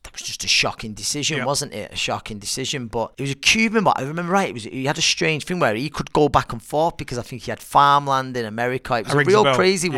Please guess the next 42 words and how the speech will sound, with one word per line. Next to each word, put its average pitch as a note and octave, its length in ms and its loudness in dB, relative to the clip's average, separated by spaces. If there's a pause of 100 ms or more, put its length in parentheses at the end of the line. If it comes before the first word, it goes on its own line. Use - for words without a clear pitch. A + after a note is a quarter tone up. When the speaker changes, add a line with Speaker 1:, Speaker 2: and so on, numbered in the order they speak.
Speaker 2:
Yeah. A#2+ 60 -2 (120)
Speaker 1:
But D3+ 120 0
he D#3 80 -4
was, G3+ 240 8
he F3+ 100 8
was, D3+ 200 2 (100)
he C#3 80 -10
was C#3+ 100 -4
sort F#3 300 6
of D3 160 -4
like, C3 360 4
he - 60 -12
was C3+ 160 -6
a - 20 -14
champion, E3 440 0
and A#2 100 -8
when D3+ 140 -2
I - 20 -2
fought, D3 640 2
when A#2 120 -8
Eddie A#2+ 180 -6
got B2+ 180 -6
there, B2+ 160 -2
I F#2 60 -8
think D#3+ 160 -8
he E3 40 -4
was D#3+ 60 -4
a B2+ 40 -6
bit D3 100 -2
of A#2+ 40 -10
a A#2+ 40 -8
new A#2 160 -4
needs A2+ 260 -6
in C#3 160 -8
club. E3 240 -4 (240)
And, A#2 160 -4
uh, G#2+ 280 -6
he A2+ 80 -10
was A2+ 120 -10
coming A#2+ 300 -12
to, A#2 260 -4
uh, A2+ 220 -6